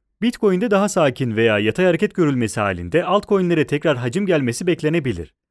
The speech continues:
Ancak Bitcoin'in sert düşmesi halinde Ripple'ın da sıfır nokta iki yüz kırk yedi dolar ve sıfır nokta iki yüz otuz iki dolar desteğini test etmesi muhtemeldir.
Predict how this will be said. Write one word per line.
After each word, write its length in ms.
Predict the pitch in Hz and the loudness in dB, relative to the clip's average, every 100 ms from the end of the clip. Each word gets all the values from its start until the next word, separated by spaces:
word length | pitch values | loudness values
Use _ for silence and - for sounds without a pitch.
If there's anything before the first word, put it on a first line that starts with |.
| _ - | _ -4
Ancak 420 | 117 104 90 - | -4 -2 -6 -4
Bitcoin'in 460 | 196 - 135 117 98 | -6 -2 -2 -2 -4
sert 300 | - 160 214 | -2 -2 -2
düşmesi 380 | 175 147 - | -4 -4 -2
halinde 480 | 104 95 92 85 151 | -4 -2 -6 -2 -2
Ripple'ın 480 | 143 190 160 104 82 | -2 -4 -2 -4 -2
da 120 | 113 - _ | -4 -4 _
sıfır 300 | - 262 240 | -8 -4 -2
nokta 240 | 220 208 170 | -2 0 0
iki 140 | 165 | 0
yüz 100 | 160 | -2
kırk 220 | - 127 | 0 -2
yedi 200 | 120 113 | 0 -2
dolar 400 | 101 95 110 90 | -2 0 0 2
ve 140 | 110 98 _ _ | 0 0 _ _
sıfır 300 | 226 220 220 | -4 0 0
nokta 220 | 208 202 | 0 0
iki 140 | 185 | 0
yüz 80 | 165 | -2
otuz 220 | 131 139 | -2 -4
iki 160 | 131 208 | -6 -2
dolar 300 | 196 156 120 | 2 2 2
desteğini 400 | 123 - 117 104 | 0 0 -4 0
test 200 | 185 185 | -2 0
etmesi 340 | 151 117 123 | -2 -4 -4
muhtemeldir. 720 | 185 139 127 101 90 85 _ | -4 -2 -2 -2 -6 -10 _